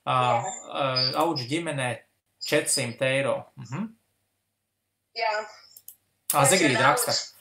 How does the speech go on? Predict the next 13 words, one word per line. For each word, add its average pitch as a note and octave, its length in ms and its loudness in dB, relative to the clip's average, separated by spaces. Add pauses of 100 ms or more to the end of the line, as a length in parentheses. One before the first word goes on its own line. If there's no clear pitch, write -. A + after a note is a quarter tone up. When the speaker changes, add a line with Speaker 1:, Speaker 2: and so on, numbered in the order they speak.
Speaker 2:
Bet A#3+ 180 -6
vai, C4 300 -2
vai C4 200 -2
Audžu C4 300 -2
ģimenei, C4 420 -2
vai G#3+ 140 0
tiešām A#3 420 0
Audžu A#3 300 -2
ģimenei A#3+ 240 -2
būtu G3 160 -10
svarīgāk G#3+ 480 -2
tā F3+ 160 -6
nauda? A#3 320 -4